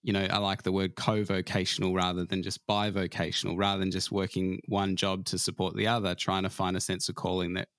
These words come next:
that works across multiple roles, but with a shared heart, and kind of trying to build a little ecosystem in my life that it all works together.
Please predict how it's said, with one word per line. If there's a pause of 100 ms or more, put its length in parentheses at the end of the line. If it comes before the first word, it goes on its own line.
that (520)
works
across (420)
multiple
roles,
but
with
a
shared
heart,
and
kind
of (200)
trying
to
build
a
little
ecosystem
in
my
life
that
it
all
works
together.